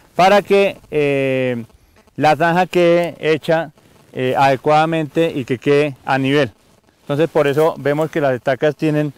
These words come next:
eh, en algunas partes, eh, curvas, porque el nivel no, el, el terreno acá no es parejo.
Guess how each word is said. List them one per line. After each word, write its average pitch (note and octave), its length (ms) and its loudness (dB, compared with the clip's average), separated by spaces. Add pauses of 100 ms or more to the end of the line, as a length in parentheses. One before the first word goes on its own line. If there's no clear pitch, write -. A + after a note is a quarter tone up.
(380)
eh, A#2+ 680 -2 (180)
en B2+ 180 -8
algunas C3 280 -2
partes, D3 420 -2 (160)
eh, B2 160 -16
curvas, E3+ 420 0
porque B2+ 260 -6
el A#2+ 100 -4
nivel B2+ 240 -2
no, C#3+ 320 -2
el, C3 400 -4
el B2 100 -8
terreno B2+ 300 -4
acá C#3+ 180 -4
no C#3+ 100 -4
es B2+ 60 -6
parejo. D3+ 320 -2